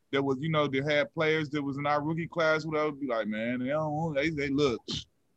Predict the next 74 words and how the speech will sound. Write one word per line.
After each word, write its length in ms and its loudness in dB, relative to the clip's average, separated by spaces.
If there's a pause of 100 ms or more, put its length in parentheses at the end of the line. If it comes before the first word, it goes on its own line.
(140)
they 140 2
telling 340 2
us, 200 6
'Look, 240 4
you, 260 2
they, 220 2
they 180 4
do 180 2
that, 240 6
y'all 240 8
gotta 460 4
handle 240 6
them. 200 2
Like, 200 6
don't 160 2
let 140 8
'em 120 2
do 160 0
that.'" 300 4
Like, 220 4
you 80 -2
know 80 -4
what 60 -2
I'm 40 -6
saying? 300 -2
And 80 -2
then 180 2
you 100 4
just 260 2
knew, 280 6
you 60 -2
know 60 2
what 40 4
I'm 60 0
saying? 220 0
Like, 200 4
like 180 4
D 140 2
said, 360 2
some 200 0
of 60 2
the 60 2
people, 280 -2
the 60 2
way 140 0
they 120 0
reacted 480 0 (260)
after 260 4
we 160 -4
did 240 2
it, 120 -2 (440)
like, 180 6
you 160 2
know, 140 6
they 140 4
would 140 2
let 280 4
you 80 -2
know, 220 4
like, 320 6
"Oh, 160 6
no, 400 2
don't," 300 -2
you 60 -8
know 60 -2
what 60 0
I'm 40 -4
saying? 220 -4
Like 120 4
you 80 -4
said, 260 -4
some 140 -4
of 40 -4
these 140 -6